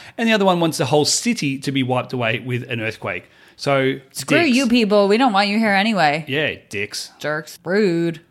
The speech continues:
Speaker 1: Rude. Okay, my next Not So Bond review, I'm going to go to a natural place because Fisherman's Wharf is very man-made, and I thought it would be funny to see a place that is a natural attraction because it's amazing that people can find something wrong with natural beauty,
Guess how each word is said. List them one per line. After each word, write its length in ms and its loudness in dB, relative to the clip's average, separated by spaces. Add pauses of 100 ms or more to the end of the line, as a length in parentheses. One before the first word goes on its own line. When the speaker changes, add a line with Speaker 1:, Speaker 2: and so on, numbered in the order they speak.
(200)
Speaker 1:
Rude. 520 -4 (540)
Okay, 320 4
my 180 0
next 340 0
Not 160 0
So 100 -4
Bond 240 0
review, 440 0
I'm 180 -2
going 180 -2
to 60 -2
go 200 0
to 220 -6
a 120 -2
natural 400 0
place 300 -6
because 260 -6
Fisherman's 380 -2
Wharf 200 0
is 140 -8
very 320 2
man-made, 680 0 (280)
and 160 0
I 60 0
thought 180 2
it 40 0
would 60 -4
be 80 0
funny 380 0
to 280 -2
see 440 0
a 100 -4
place 300 -6
that 120 -2
is 120 -4
a 80 -4
natural 320 0
attraction 400 -4
because 360 -4 (560)
it's 140 -2
amazing 340 2
that 140 -2
people 240 0
can 140 -2
find 240 -2
something 280 -2
wrong 220 -2
with 280 -8
natural 400 -2
beauty, 320 -8